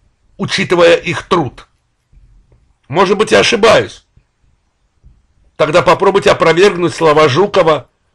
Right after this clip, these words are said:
и прочих маршалов, которые говорили, что Азербайджан внёс колоссальный вклад в победу. А те многочисленные азербайджанцы, которые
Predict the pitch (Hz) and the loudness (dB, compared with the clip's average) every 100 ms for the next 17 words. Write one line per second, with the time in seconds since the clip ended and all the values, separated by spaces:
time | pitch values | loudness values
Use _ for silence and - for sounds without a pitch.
0 | _ _ _ _ _ - 170 - 214 - | _ _ _ _ _ -6 -4 2 2 2
1 | 185 127 170 - 143 113 _ _ - 160 | -4 0 0 0 -4 -8 _ _ -6 -2
2 | 180 160 165 160 180 160 - 151 151 151 | 0 0 2 2 0 -4 -2 -2 0 0
3 | 147 156 143 151 - _ _ - _ _ | 0 -2 -2 -6 -6 _ _ -20 _ _
4 | - - 202 190 220 180 143 123 - 131 | -4 0 2 2 2 2 0 -6 -4 -4
5 | 101 _ - - 131 113 80 - _ _ | -6 _ -2 -2 0 -4 -8 -20 _ _
6 | _ _ _ _ _ _ - - - 151 | _ _ _ _ _ _ -20 -20 -4 0
7 | 185 247 214 208 196 - 233 202 196 190 | 0 0 0 0 0 -2 -6 -6 -2 0
8 | 180 175 180 214 185 160 175 - 202 185 | 0 0 2 2 0 -2 -2 2 2 4
9 | 147 | 2